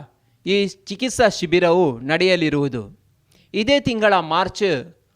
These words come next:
ಐದರಿಂದ ಮಾರ್ಚ್ ಎಂಟರವರೆಗೆ ಬೆಳಿಗ್ಗೆ ಎಂಟೂವರೆಯಿಂದ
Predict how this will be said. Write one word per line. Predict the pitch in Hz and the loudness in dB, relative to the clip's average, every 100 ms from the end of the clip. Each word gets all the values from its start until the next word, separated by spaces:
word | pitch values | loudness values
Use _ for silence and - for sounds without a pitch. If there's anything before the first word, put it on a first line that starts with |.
| - - | -12 -4
ಐದರಿಂದ | 202 196 208 185 165 185 208 - _ _ _ _ _ _ _ _ _ _ 156 | -2 2 2 2 2 2 2 -6 _ _ _ _ _ _ _ _ _ _ -4
ಮಾರ್ಚ್ | 170 233 - - | 2 2 0 -4
ಎಂಟರವರೆಗೆ | 190 214 233 208 175 175 175 190 139 110 _ _ _ _ _ - | -2 0 2 4 4 2 2 0 0 -4 _ _ _ _ _ -4
ಬೆಳಿಗ್ಗೆ | 147 226 254 226 240 | 2 2 2 2 2
ಎಂಟೂವರೆಯಿಂದ | - 190 226 226 185 185 170 151 | 4 0 2 2 4 2 0 0